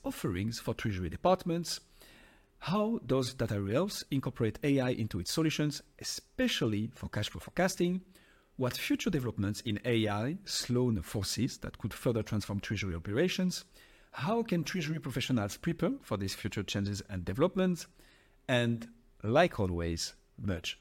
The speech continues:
much more. We were very much looking forward to this series of episodes, as this is the first time we get to talk about F P and A on this very podcast. Financial planning and analysis has lots in common with treasury, but also lots of interdependencies and, of course, synergies.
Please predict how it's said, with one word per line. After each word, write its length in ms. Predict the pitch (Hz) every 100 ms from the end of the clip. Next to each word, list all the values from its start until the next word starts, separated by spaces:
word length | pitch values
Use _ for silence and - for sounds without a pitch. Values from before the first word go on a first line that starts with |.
| -
much 240 | 110 -
more. 140 | - - - - - -
We 120 | 147
were 280 | 160 160 151
very 180 | 131 139
much 180 | 127
looking 200 | 127 113
forward 300 | 104 110 104
to 80 | -
this 140 | 95 -
series 260 | 98 92
of 100 | 90
episodes, 380 | - 139 131 131 -
as 220 | 113 107
this 160 | 98
is 100 | 110
the 60 | 98
first 260 | - 113 -
time 160 | 117
we 100 | 104
get 120 | 95
to 80 | -
talk 180 | - 104
about 220 | 98 98
F 160 | - -
P 140 | 147
and 100 | 135
A 200 | 127 123 -
on 200 | 101 95 92
this 260 | 92 - - -
very 320 | 98 82 69
podcast. 420 | - 101 - - - - - - -
Financial 340 | - 233 196 185
planning 280 | 170 165 143
and 100 | 123
analysis 560 | 120 127 117 123 - -
has 340 | 104 120 117 -
lots 320 | 110 101 139 143
in 80 |
common 280 | 123 107 104
with 100 | 95
treasury, 320 | - 135 131
but 160 | 117 98
also 500 | 151 147 - 156 151
lots 260 | 110 120 135
of 160 | 104 -
interdependencies 880 | 98 - 98 - 170 180 - 175 - -
and, 100 | 117
of 80 | 107
course, 280 | 123 113 - - _
synergies. 600 | - - 117 95 - -